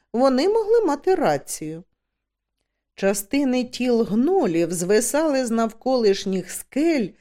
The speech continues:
надаючи околиці святково життєрадісного вигляду. Гендер не дуже засмутився.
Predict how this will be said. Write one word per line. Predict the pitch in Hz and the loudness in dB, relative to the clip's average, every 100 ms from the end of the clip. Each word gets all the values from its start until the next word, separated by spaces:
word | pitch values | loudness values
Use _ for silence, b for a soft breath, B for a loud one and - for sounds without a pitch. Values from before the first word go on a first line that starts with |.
| _ _ _ _ - | _ _ _ _ -2
надаючи | 214 226 269 254 294 - 392 359 | 0 4 2 2 -2 2 4 4
околиці | 294 - 330 339 311 311 - 277 262 | 2 0 2 2 0 -4 -4 -2 -2
святково | - 180 175 - 277 359 330 277 | -2 -4 -4 -6 0 0 0 -2
життєрадісного | 185 160 170 - 165 143 185 175 175 - - 175 175 | -2 -4 -8 -4 -2 0 0 -2 -4 -8 -8 -6 -4
вигляду. | 151 151 120 131 143 - 143 - _ _ _ _ _ _ _ _ - | -4 -8 -8 -12 -14 -12 -16 -16 _ _ _ _ _ _ _ _ -12
Гендер | 196 247 240 233 240 | 0 2 4 4 2
не | 339 415 | 2 4
дуже | 415 170 | 4 4
засмутився. | 165 151 123 175 160 160 147 - - | -2 -4 -6 -10 -10 -8 -10 -10 -14